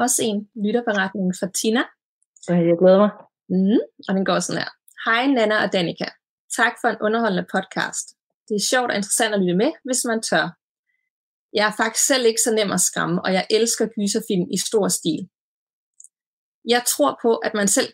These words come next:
Speaker 1: kan til en vis grad holde det uforklarlige og spirituelle på afstand, eller eventuelt tiltrække samme, hvis man vil. Jeg vil gerne dele min oplevelse med jer, og I må gerne læse op fra den, hvis det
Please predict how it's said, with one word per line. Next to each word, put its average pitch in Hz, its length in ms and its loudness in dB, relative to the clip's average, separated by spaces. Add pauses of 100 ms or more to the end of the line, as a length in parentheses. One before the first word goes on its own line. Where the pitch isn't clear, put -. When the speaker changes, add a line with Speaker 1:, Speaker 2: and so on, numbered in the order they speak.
Speaker 1:
kan 214 220 -2
til 214 140 0
en 196 80 2
vis 226 260 4
grad 208 260 -2 (220)
holde 196 160 2
det 196 140 2
uforklarlige 190 720 -2 (180)
og 196 100 -2
spirituelle 190 600 0
på - 60 -6 (140)
afstand, 190 360 -2 (260)
eller 196 260 2
eventuelt 180 420 0
tiltrække 185 500 0
samme, 165 320 0
hvis 175 200 0
man 165 140 -6
vil. - 140 -6 (1120)
Jeg 214 120 2
vil 220 80 2
gerne 247 280 0
dele 254 220 2
min 233 140 0
oplevelse 233 500 2
med 185 160 2
jer, 180 140 2 (240)
og 208 80 2
I 202 60 4
må 196 120 4 (120)
gerne 233 160 2
læse 208 260 2
op 277 200 0
fra 254 140 4
den, 254 80 -2
hvis 240 200 0
det 233 80 -2